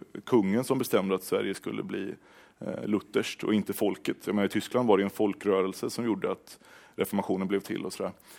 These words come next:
Eh, och det bestämdes ju för att kungen insåg att han kunde få mer makt. Eh, och då blev Sverige med en gång, alltså, ett, ett kristet land i bemärkelsen att det är staten som bestämmer att vi ska vara kristna och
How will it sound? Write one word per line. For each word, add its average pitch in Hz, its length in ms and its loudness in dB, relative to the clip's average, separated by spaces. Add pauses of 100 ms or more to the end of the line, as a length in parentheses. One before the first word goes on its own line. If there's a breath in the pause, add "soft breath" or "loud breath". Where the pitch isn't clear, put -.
(220 soft breath)
Eh, 95 380 8
och 104 180 4
det 110 80 4
bestämdes 104 440 4
ju 101 60 0
för 101 120 0
att - 140 -4
kungen 101 280 2
insåg 98 280 0
att 95 80 -2
han 92 120 -2
kunde 95 200 0
få - 100 -4
mer 95 120 2
makt. - 480 0 (340 soft breath)
Eh, 98 160 0
och 98 160 2
då 107 140 6
blev 127 320 8
Sverige 98 480 6
med 98 160 4
en 98 120 2
gång, 95 300 2
alltså, 98 180 -2
ett, 87 120 -6
ett - 340 -10
kristet 104 360 -4
land 92 200 2
i 98 40 0
bemärkelsen 95 640 0
att - 140 -8
det - 140 -2
är 92 40 -2
staten 101 520 4
som 123 160 2
bestämmer 95 380 2
att 92 100 -2
vi 95 40 -2
ska - 140 -6
vara 95 160 0
kristna 107 420 -2
och 104 140 2